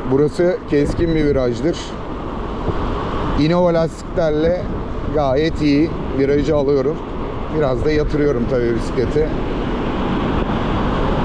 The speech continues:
Normalde benim bisikletim kırk beş kilometre hızlara çıkıyor.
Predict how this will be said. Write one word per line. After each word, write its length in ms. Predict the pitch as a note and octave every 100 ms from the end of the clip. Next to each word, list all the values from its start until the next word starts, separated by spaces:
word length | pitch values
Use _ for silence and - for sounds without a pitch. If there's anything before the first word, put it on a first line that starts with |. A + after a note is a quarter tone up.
| - - D3 - - - - - - - - - - - - - - - - - - - -
Normalde 540 | D#3 F3+ F#3+ G3+ G#3 G#3
benim 260 | G#3+ A3
bisikletim 520 | G#3 - A3 G#3+ A3+ G#3
kırk 200 | G#3+ F#3+
beş 140 | A3 - A3+
kilometre 380 | A3 G#3+ F#3+
hızlara 340 | G#3 G3 G#3+ A3
çıkıyor. 460 | - - A#3 G3+